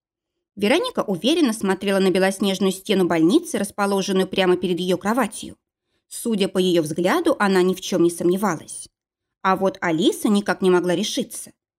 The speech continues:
Подруга заметила это. «Успокойся, я уже не раз обо всем договорилась, причем с разными медсестрами, на случай, если они в собственных дежурствах запутаются». «А если они забыли? Поверь мне,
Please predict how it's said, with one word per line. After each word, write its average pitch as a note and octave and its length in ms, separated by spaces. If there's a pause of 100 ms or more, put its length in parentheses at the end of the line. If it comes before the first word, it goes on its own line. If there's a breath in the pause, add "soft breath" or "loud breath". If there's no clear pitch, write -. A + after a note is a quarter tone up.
(260)
Подруга F#3 500
заметила F#3 520
это. - 440 (840)
«Успокойся, C#4 840 (220)
я F#3+ 200
уже G3 180
не D#4+ 120
раз A4 200
обо G#3 180
всем F#3+ 240
договорилась, G3 680 (200)
причем G#3 280
с - 100
разными F#3 380
медсестрами, A3+ 800 (280)
на G3 160
случай, C4+ 480
если G#3+ 380
они G3+ 220
в - 40
собственных G#3 440
дежурствах G#3 500
запутаются». F#3+ 760 (760)
«А F#3+ 100
если B3+ 280
они D#4 160
забыли? B3+ 540 (520)
Поверь E4+ 340
мне, B3+ 280